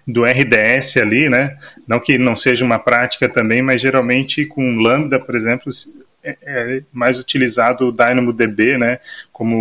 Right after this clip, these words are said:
um banco de dados nosql ali. Tem alguma explicação especial por, pra utilização de um banco de dados relacional ali no, no R D S?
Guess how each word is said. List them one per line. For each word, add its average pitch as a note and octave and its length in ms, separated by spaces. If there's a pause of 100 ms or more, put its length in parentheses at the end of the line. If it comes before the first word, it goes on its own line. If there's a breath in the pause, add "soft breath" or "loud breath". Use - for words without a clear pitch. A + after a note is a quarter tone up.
um C#3 40
banco A#2 340
de A#2+ 100
dados A2 720
nosql G#2+ 800
ali. G2 320 (380 soft breath)
Tem A#2+ 140
alguma B2+ 260
explicação A#2 840
especial B2+ 680
por, A#2+ 200
pra A2 220
utilização G#2+ 800 (400 loud breath)
de G#2+ 200
um G2+ 100
banco G#2 220
de A2+ 60
dados G#2 240
relacional G2+ 680
ali G2+ 400
no, G#2 220
no G2+ 120
R G2+ 220
D F#2+ 120
S? - 520